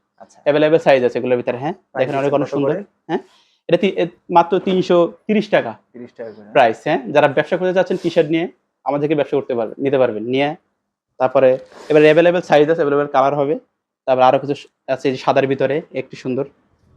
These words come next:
Speaker 1: এটা কোনো একদম নতুন কালেকশন?
Speaker 2: হ্যাঁ, এটা নতুন কালেকশন নাদিম ভাই।
Speaker 1: প্রাইস খুব কম?
Speaker 2: এটা প্রাইস কম, সেম প্রাইস, তিনশো তিরিশ টাকা মাত্র।
Speaker 1: আচ্ছা, এটা খুব ভালো মানের টি-শার্ট
Speaker 2: হ্যাঁ, এটা
Speaker 1: কালেকশন
Speaker 2: অনেক
Speaker 1: নিয়ে
Speaker 2: ভালো
Speaker 1: আসছে।
Speaker 2: মানের ফেব্রিক্স।
Speaker 1: আচ্ছা।
Speaker 2: এই যে আমাদের আরো কিছু কালার আছে,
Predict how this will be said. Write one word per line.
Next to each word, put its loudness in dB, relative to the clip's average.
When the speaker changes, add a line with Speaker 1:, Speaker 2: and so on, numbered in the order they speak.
Speaker 1:
এটা -6
কোনো -4
একদম -4
নতুন -4
কালেকশন? -4
Speaker 2:
হ্যাঁ, 4
এটা 2
নতুন 0
কালেকশন -2
নাদিম -6
ভাই। -8
Speaker 1:
প্রাইস -4
খুব -14
কম? 0
Speaker 2:
এটা 4
প্রাইস 2
কম, -2
সেম 2
প্রাইস, 2
তিনশো -4
তিরিশ -4
টাকা -2
মাত্র। -6
Speaker 1:
আচ্ছা, -20
এটা -20
খুব -6
ভালো -2
মানের 0
টি-শার্ট -12
Speaker 2:
হ্যাঁ, 4
এটা 4
Speaker 1:
কালেকশন 6
Speaker 2:
অনেক 2
Speaker 1:
নিয়ে -6
Speaker 2:
ভালো 2
Speaker 1:
আসছে। 2
Speaker 2:
মানের -2
ফেব্রিক্স। -2
Speaker 1:
আচ্ছা। -20
Speaker 2:
এই 0
যে 0
আমাদের 4
আরো 4
কিছু -4
কালার 4
আছে, -20